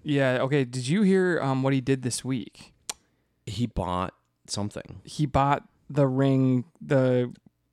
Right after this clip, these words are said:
Speaker 1: the Ring card.
Speaker 2: Oh, really? I thought he bought a Magic the Gathering card for two million. I thought he bought a Magic the Gathering card.
Speaker 1: I
Speaker 2: That's
Speaker 1: think
Speaker 2: what
Speaker 1: he
Speaker 2: my
Speaker 1: bought,
Speaker 2: headline
Speaker 1: I
Speaker 2: said.
Speaker 1: think he bought the Ring,
Speaker 2: Oh.
Speaker 1: the, the Ring, the,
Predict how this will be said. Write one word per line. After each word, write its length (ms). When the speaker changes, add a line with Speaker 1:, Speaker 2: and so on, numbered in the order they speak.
Speaker 1:
the 100
Ring 260
card. 360
Speaker 2:
Oh, 440
really? 340
I 80
thought 180
he 60
bought 220
a 60
Magic 400
the 80
Gathering 480
card 260
for 80
two 220
million. 480
I 80
thought 180
he 60
bought 180
a 40
Magic 360
the 60
Gathering 480
card. 180
Speaker 1:
I 40
Speaker 2:
That's 80
Speaker 1:
think 120
Speaker 2:
what 80
Speaker 1:
he 60
Speaker 2:
my 80
Speaker 1:
bought, 120
Speaker 2:
headline 260
Speaker 1:
I 80
Speaker 2:
said. 80
Speaker 1:
think 160
he 120
bought 360
the 120
Ring, 500
Speaker 2:
Oh. 640
Speaker 1:
the, 80
the 80
Ring, 520
the, 100